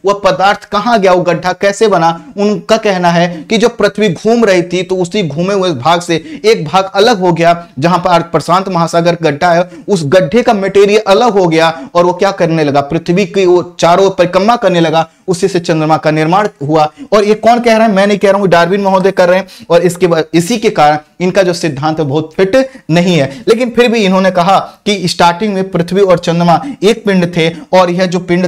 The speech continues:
था तीव्र गति से घूम रहा था, घूमते हुए प्रि-, अ, पिंड से क्या हुआ, कुछ भाग निकल गया और जब भाग निकला तो यही चंद्रमा था और जहां से भाग निकला वहां पर जो गड्ढा बना वही क्या है, प्रशांत महासागर है। ठीक है, वर्तमान में ये स्वीकार नहीं है। वर्तमान में जो स्वीकार सिद्धांत है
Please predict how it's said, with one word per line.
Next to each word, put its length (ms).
था 60
तीव्र 300
गति 240
से 100
घूम 280
रहा 140
था, 160
घूमते 360
हुए 120
प्रि-, 280
अ, 80
पिंड 360
से 200
क्या 100
हुआ, 280
कुछ 240
भाग 300
निकल 300
गया 300
और 120
जब 160
भाग 240
निकला 260
तो 120
यही 120
चंद्रमा 400
था 460
और 200
जहां 260
से 100
भाग 280
निकला 220
वहां 180
पर 100
जो 120
गड्ढा 280
बना 260
वही 140
क्या 160
है, 60
प्रशांत 440
महासागर 580
है। 60
ठीक 200
है, 160
वर्तमान 420
में 100
ये 60
स्वीकार 460
नहीं 220
है। 200
वर्तमान 400
में 120
जो 60
स्वीकार 360
सिद्धांत 520
है 200